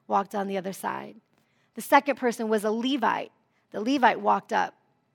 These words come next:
to the broken man, stripped. Now, Levites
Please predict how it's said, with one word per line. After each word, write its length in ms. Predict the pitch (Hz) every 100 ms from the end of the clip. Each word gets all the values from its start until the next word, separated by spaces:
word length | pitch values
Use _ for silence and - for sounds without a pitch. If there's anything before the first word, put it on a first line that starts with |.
| _
to 100 | 220
the 100 | 202
broken 400 | 220 208 208 196
man, 360 | 196 190 190 196
stripped. 640 | - 220 - - - - _ _ _ _ _
Now, 100 | 240
Levites 840 | 226 233 330 262 202 214 - -